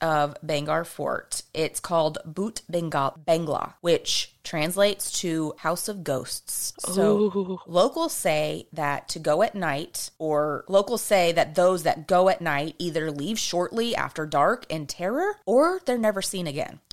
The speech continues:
Speaker 1: So the village is abandoned, so you'll only hear the sounds of nature, wind blowing, and sometimes ghostly laughter, which has been reported.
Speaker 2: No, thank you. I don't like ghostly laughter in any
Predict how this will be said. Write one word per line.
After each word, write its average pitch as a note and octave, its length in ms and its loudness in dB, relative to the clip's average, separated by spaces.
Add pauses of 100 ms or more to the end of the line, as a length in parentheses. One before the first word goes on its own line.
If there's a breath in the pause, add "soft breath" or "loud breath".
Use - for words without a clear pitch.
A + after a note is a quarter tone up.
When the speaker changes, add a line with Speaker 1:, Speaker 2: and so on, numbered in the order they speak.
Speaker 1:
So F#3+ 140 -2
the F3 100 0
village A#3 600 0 (340 soft breath)
is - 200 -2
abandoned, E3+ 760 -2
so - 180 -4
you'll E3 280 2
only G3+ 320 0
hear F3+ 260 -4
the E3 140 -2
sounds F3+ 460 -2
of B3 120 -6
nature, G#3 680 -4
wind G#3 360 2
blowing, F#3+ 680 4 (100)
and F3 460 0
sometimes F#3 580 -2
ghostly E3+ 420 2
laughter, D3+ 520 -2
which E3 180 -6
has E3 380 -4 (160)
been F3 140 -8
reported. - 460 -10 (140)
Speaker 2:
No, C#4 420 -4
thank C#4+ 380 -4
you. D#3 580 -6 (220)
I F#3+ 100 -10
don't A#3+ 200 -4
like A#3+ 200 -2
ghostly F#3 420 -2
laughter E3+ 640 -4
in F3+ 200 -6
any G#3 520 -4